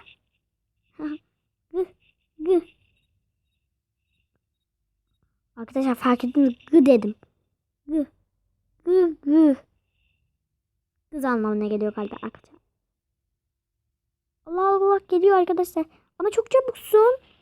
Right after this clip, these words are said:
Ay ay. Nasıl çıkacaktım? Bismillahirrahmanirrahim.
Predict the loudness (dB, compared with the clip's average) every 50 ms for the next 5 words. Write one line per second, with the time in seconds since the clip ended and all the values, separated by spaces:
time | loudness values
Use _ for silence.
0 | _ _ _ _ _ _ _ _ _ _ _ _ _ _ _ _ -8 -2 0 2
1 | 2 2 2 0 2 4 4 4 4 2 -4 _ _ _ _ _ _ _ _ _
2 | _ -10 -10 -8 -8 -10 -4 2 2 4 4 4 2 2 2 2 2 0 -2 -10
3 | -20 -20 -20 -20 _ _ _ _ _ _ _ -8 -6 -6 -2 2 4 6 8 8
4 | 8 8 8 8 6 6 4 4 2 2 2 2 2 2 2 2 2 2 0 -4